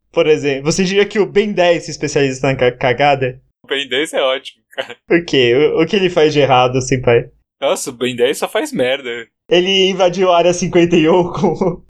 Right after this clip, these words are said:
Speaker 1: <laughs> fazendo a corrida do Naruto?
Speaker 2: Ele invadiu a Área cinquenta e um e roubou o Omnitrix.
Speaker 1: Que merda ele faz?
Speaker 2: Ele é também, assim, todo arrogantão, ele fala, ele acha que ele sabe mais e ele só faz merda porque ele acha que ele sabe mais.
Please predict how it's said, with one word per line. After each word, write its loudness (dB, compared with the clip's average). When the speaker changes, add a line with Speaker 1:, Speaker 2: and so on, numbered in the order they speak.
Speaker 1:
<laughs> -20
fazendo 0
a -6
corrida 2
do -4
Naruto? 2
Speaker 2:
Ele -4
invadiu -2
a -4
Área -4
cinquenta -6
e 2
um 0
e -4
roubou -4
o 0
Omnitrix. -10
Speaker 1:
Que -10
merda 0
ele 0
faz? -2
Speaker 2:
Ele -2
é -4
também, -2
assim, -4
todo -2
arrogantão, -2
ele -4
fala, -4
ele -4
acha -6
que -12
ele -4
sabe -6
mais -4
e -6
ele -2
só -8
faz -6
merda -4
porque -8
ele -4
acha -6
que -6
ele -8
sabe -6
mais. -6